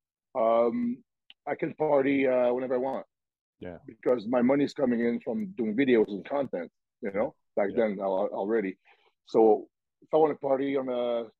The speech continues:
Speaker 1: Tuesday, uh, afternoon, I can. And, and then the thing is, like, who parties on a Tuesday afternoon?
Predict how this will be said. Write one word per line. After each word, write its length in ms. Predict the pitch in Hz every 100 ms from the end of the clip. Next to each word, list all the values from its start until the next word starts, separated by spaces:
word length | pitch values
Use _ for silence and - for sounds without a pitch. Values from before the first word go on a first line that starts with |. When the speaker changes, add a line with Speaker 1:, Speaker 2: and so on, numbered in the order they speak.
| -
Speaker 1:
Tuesday, 540 | 147 117 139 143 139
uh, 280 | 131 127 120 110 _ -
afternoon, 440 | 127 - 160 185 - _ _ _ _ _ - -
I 40 | -
can. 240 | 214 175 - _ _ _ _ _ _ 135
And, 160 | 127
and 160 | 156 131
then 160 | 170 156
the 80 | 147
thing 200 | 151 175
is, 160 | 175
like, 100 | 151
who 220 | 117 214
parties 420 | - 180 165 170 143
on 80 | 135
a 60 |
Tuesday 300 | - 135 139
afternoon? 440 | 127 - 131 127